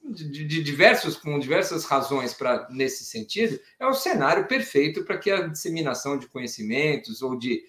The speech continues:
não conhecimentos, informação, desinformação aconteça de maneira, especialmente em tempos de redes digitais. De, hoje a gente,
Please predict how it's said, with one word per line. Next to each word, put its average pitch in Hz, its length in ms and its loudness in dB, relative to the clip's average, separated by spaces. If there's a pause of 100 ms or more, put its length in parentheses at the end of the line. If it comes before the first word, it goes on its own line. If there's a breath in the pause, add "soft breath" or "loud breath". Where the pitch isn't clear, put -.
(160 soft breath)
não 196 320 4
conhecimentos, 147 640 0
informação, 127 460 -8
desinformação 135 880 2
aconteça 180 500 -6
de 165 100 -10
maneira, 160 440 0 (160 loud breath)
especialmente 175 580 0
em 175 80 -4
tempos 151 300 -4
de 151 80 0
redes 139 280 0
digitais. 143 800 -4 (520)
De, 117 380 -6 (260 loud breath)
hoje 160 300 6
a 139 80 6
gente, 151 580 0